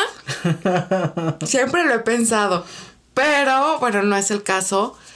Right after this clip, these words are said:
Speaker 2: Este, dicen que, que se suicidó por eso y fue justamente después de, de escribir Nocturno a Rosario. Y es algo muy fuerte, o sea, después de que lees la, la poesía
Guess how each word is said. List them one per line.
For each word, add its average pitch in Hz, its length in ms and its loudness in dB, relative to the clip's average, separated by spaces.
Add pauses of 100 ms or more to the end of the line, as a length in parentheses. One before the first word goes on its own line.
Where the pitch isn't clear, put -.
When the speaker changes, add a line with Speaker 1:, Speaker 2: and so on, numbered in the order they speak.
(300)
Speaker 2:
Este, 180 960 0
dicen 233 500 0
que, 190 520 -2
que 185 120 -6
se 180 140 -2
suicidó 175 420 -2
por 185 160 0
eso 180 400 -2 (380)
y 202 80 -2
fue 185 180 -2
justamente 180 540 -6
después - 340 -8
de, 95 80 -6
de - 320 -8
escribir 85 460 -6
Nocturno 160 480 -6
a 165 40 -4
Rosario. 156 520 -6 (880)
Y 208 100 -2
es 233 160 0
algo 247 200 -2
muy 240 180 0
fuerte, 180 340 -6
o - 20 -10
sea, 175 140 -4
después 202 320 -2
de 208 100 -6
que - 80 -8
lees 185 300 -4
la, 180 320 -4 (460)
la 180 180 -4
poesía 180 640 -2